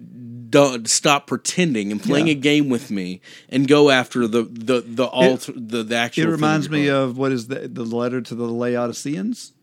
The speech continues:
Speaker 1: Mm.
Speaker 2: Where he's like the, is that the luke-, lukewarm passage? Where he's like, um, you know, "I would prefer
Speaker 1: Right.
Speaker 2: that you were hot or cold.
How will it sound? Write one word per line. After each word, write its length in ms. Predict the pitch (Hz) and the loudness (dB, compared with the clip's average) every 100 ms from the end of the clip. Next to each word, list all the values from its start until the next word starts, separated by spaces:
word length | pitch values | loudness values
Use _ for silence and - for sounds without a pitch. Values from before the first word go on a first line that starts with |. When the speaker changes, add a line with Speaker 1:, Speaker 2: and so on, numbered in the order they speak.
| _ 101 | _ -12
Speaker 1:
Mm. 260 | 101 92 - _ | -10 -10 -14 _
Speaker 2:
Where 220 | 123 131 | -4 -2
he's 200 | 135 120 | -2 -2
like 240 | 127 127 117 | 0 -2 0
the, 260 | 123 123 - | -4 -4 -6
is 120 | 117 | -8
that 120 | 131 | -8
the 80 | 151 | -6
luke-, 280 | 147 - - _ | -6 -8 -12 _
lukewarm 640 | - 135 147 156 147 156 151 | -10 -6 -6 -6 -10 -10 -10
passage? 460 | 160 170 220 170 _ _ - | -12 -12 -14 -16 _ _ -4
Where 140 | 151 | 0
he's 180 | 151 135 | 2 2
like, 320 | 143 139 123 _ 131 | 2 0 -2 _ -4
um, 520 | 127 117 117 113 - | -2 -2 -4 -8 -12
you 100 | 143 139 | -6 -4
know, 80 | |
"I 100 | 147 | -2
would 180 | 208 165 | -2 -2
prefer 640 | 139 - - 233 240 127 131 | -4 -10 -2 0 0 -4 -6
Speaker 1:
Right. 480 | 110 107 117 113 92 | -6 -6 -4 -4 -4
Speaker 2:
that 160 | - | 0
you 80 | 208 | 2
were 80 | 135 | 2
hot 200 | 147 139 | 4 2
or 60 | 127 | 2
cold. 600 | - 262 208 123 - | 4 6 8 6 -4